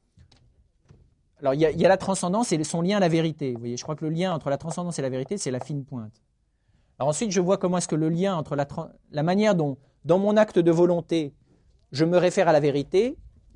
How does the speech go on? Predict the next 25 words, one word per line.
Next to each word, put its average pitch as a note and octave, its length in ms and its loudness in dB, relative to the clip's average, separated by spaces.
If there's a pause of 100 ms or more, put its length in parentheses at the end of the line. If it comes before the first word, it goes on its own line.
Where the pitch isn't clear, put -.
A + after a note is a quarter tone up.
(260)
je C#3+ 120 -2
vois G3+ 500 2 (200)
comment A3 220 4
est-ce B3+ 140 2
que F#3+ 100 -2
ça F3+ 160 2
fait, G#3 320 -4
ça E3+ 140 2
permet G3 260 0
à D#3 280 0
ma, C3 380 -4 (160)
à C3 140 -6
ma, A#2+ 480 -6
à D3 100 -6
ma D3 140 2
volonté E3 360 0
d'agir. D#3+ 440 0 (560)
C'est - 60 -20
pour D3+ 100 -12
ça G#3+ 80 4
que F#3 40 0
je F3 60 2
regarde G#3 240 4
ce - 60 -16
qu'on, E3 180 -4